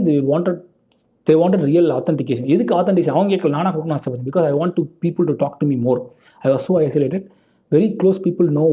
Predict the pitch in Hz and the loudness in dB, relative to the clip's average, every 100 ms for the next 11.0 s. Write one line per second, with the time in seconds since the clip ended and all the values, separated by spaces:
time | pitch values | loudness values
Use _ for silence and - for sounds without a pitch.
0 | 135 143 151 143 123 117 - 127 135 123 | 0 0 0 0 -2 -4 -2 0 0 -2
1 | 120 127 131 - _ 131 131 127 120 127 | -2 -2 -4 -8 _ -4 -2 -2 -2 -2
2 | 127 120 - 135 - _ _ _ _ - | -2 -4 -4 -6 -8 _ _ _ _ -20
3 | - 135 131 135 143 - 147 175 156 143 | -4 0 2 2 0 0 -2 -2 0 2
4 | 160 147 123 143 143 139 - 123 123 120 | 0 0 -4 -4 -2 -4 -4 -6 -4 -4
5 | 131 120 113 120 120 143 - 123 127 123 | -4 -6 -8 -6 -6 -6 -4 -4 -4 -6
6 | 120 117 113 127 123 120 113 110 160 - | -6 -6 -8 -4 -2 -2 -4 -6 -10 -10
7 | _ _ _ - 123 127 135 131 135 - | _ _ _ -2 0 2 4 2 0 -4
8 | 120 - 127 120 117 117 117 127 - 120 | -8 -4 -4 -4 -4 -6 -4 -6 -6 -6
9 | 117 117 113 110 117 120 123 120 127 117 | -4 -4 -4 -4 -4 -4 -6 -8 -8 -10
10 | 113 110 113 113 113 _ 120 113 139 | -10 -10 -8 -8 -12 _ -8 -8 -12